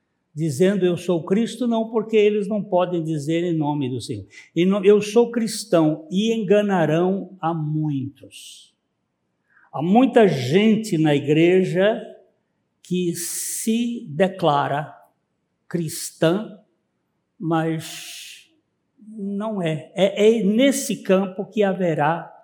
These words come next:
a apostasia. Segunda Pedro, capítulo dois, versos três, de um a três, também fala disso.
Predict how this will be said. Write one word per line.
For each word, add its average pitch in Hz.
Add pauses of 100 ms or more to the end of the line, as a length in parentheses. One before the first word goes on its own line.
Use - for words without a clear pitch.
(360)
a 151
apostasia. 139 (880)
Segunda 233
Pedro, 220
capítulo 208
dois, 165
versos 135
três, 160
de 156
um 175
a 139
três, 180
também 196
fala 190
disso. 156